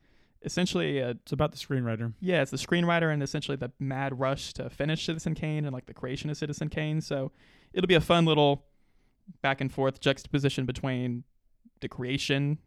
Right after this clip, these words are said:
Speaker 1: of Citizen Kane and the actual film itself. And we will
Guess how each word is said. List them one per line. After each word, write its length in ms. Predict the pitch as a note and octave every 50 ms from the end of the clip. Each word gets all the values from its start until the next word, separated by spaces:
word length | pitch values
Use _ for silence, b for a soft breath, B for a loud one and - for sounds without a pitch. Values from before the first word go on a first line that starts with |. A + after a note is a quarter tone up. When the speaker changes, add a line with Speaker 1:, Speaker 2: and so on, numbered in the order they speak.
| _ _ _ -
Speaker 1:
of 320 | C3+ C3+ C3 C3 D3+ -
Citizen 280 | - D3 C#3+ - D3+ C#3+
Kane 220 | - C#3 D3 C#3+
and 140 | C3 B2 A#2+
the 80 | A#2 A#2
actual 220 | A#2+ - - -
film 160 | - - D3+
itself. 360 | E3+ - - - - D4+ G#3 - - - - - - _ _ _ _ _ _ _ _ _ -
And 220 | - C3+ C3+ C3+ C3
we 80 | C#3+
will 340 | D#3 D#3+ E3 D#3+ D#3 D#3 D#3